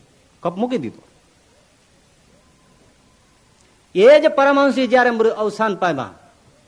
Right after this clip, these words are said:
અને એના પછી, અગ્નિ સંસ્કાર પછી,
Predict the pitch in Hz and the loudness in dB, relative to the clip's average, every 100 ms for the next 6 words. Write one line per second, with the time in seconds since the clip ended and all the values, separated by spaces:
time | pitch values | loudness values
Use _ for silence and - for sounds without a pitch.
0 | _ _ _ _ _ _ _ _ _ _ | _ _ _ _ _ _ _ _ _ _
1 | _ _ 175 240 254 254 285 - 185 101 | _ _ -6 -4 -4 -2 -4 -4 -10 -10
2 | - _ _ _ 165 196 254 233 226 247 | -20 _ _ _ -8 -4 -4 -4 -4 -2
3 | 247 247 - 135 | 0 -2 -4 -14